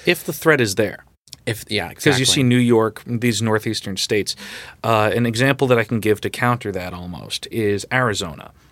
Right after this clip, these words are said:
Speaker 1: You have Kari Lake and Blake Masters.
Speaker 2: Yeah.
Speaker 1: Now, I don't know if Blake Masters could have won in New York, but if Kari Lake ran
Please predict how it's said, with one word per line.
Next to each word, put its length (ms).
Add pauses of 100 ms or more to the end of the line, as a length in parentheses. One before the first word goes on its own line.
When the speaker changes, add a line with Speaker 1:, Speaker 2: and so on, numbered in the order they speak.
(380)
Speaker 1:
You 160
have 640
Kari 300
Lake 240
and 100
Blake 240
Masters. 480
Speaker 2:
Yeah. 80
Speaker 1:
Now, 120
I 80
don't 100
know 120
if 100
Blake 200
Masters 420
could 140
have 100
won 180
in 80
New 60
York, 400
but 100
if 100
Kari 320
Lake 400
ran 640